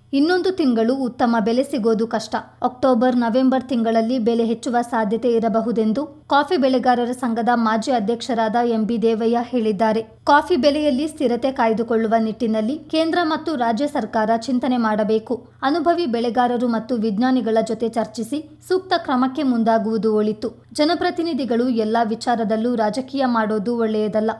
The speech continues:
ಬೆಳೆಗಾರರು ಮತ್ತು ಕಾರ್ಮಿಕರ ಹಿತದೃಷ್ಟಿಯಿಂದ ಕೆಲಸ ಮಾಡಬೇಕೆಂದು ಎಂ ಬಿ ದೇವಯ್ಯ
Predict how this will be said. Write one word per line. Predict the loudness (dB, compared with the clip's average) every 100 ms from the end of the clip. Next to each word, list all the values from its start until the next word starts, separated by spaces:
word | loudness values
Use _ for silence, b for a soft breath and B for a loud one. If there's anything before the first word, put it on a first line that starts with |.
| -8 -2
ಬೆಳೆಗಾರರು | 2 2 2 0 0 -2
ಮತ್ತು | -2 -4 -2
ಕಾರ್ಮಿಕರ | 0 0 -2 -2 0
ಹಿತದೃಷ್ಟಿಯಿಂದ | -2 -2 -2 -2 -2 -4 0 -2 0
ಕೆಲಸ | -4 -2 0
ಮಾಡಬೇಕೆಂದು | 0 0 0 -2 -2 -2 -2 -8 -4
ಎಂ | 0 2
ಬಿ | 2
ದೇವಯ್ಯ | 2 0 2